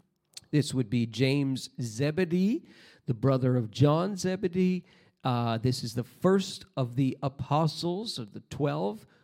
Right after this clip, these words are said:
who is executed for their faith. All of them eventually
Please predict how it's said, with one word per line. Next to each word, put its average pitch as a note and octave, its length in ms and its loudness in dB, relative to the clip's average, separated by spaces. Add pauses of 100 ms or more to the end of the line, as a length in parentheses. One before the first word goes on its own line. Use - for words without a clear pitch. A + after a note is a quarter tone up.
(180)
who C#3+ 220 4
is A#2+ 340 -4
executed C3 800 -4
for B2 500 -2
their A#2 220 -2
faith. B2+ 460 -6 (100)
All E3+ 180 2
of C3+ 120 0
them A#2+ 280 -2
eventually A#2 920 -4